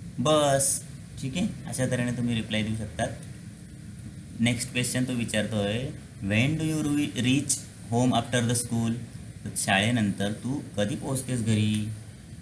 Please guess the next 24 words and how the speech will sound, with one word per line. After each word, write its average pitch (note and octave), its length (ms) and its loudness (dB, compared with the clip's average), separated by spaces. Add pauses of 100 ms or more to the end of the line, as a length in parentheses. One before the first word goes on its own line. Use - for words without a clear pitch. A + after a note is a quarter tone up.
(120)
तर - 120 -10
ती G#2 40 -2
म्हणते, G#2+ 580 0
"Within G#2+ 220 2
a C3 140 2
ten F3 220 6
minutes, D3 340 2 (340)
दहा G2 240 2
मिनिटात A2 400 4
मी C#3 100 -2
पोहोचते." C3+ 640 0 (600)
ठीक D#3 140 0
आहे? G3+ 100 4 (1500)
नेक्स्ट A2+ 460 2
क्वेश्चन A#2+ 400 0
ही A2+ 200 4
is A2+ 80 4
asking, A#2 420 4 (460)
"Where C#3+ 260 2
do D3+ 40 4
you C#3+ 140 2 (120)
play?" B2 420 2 (300)
तू A2+ 60 -2
कुठं C3 240 -4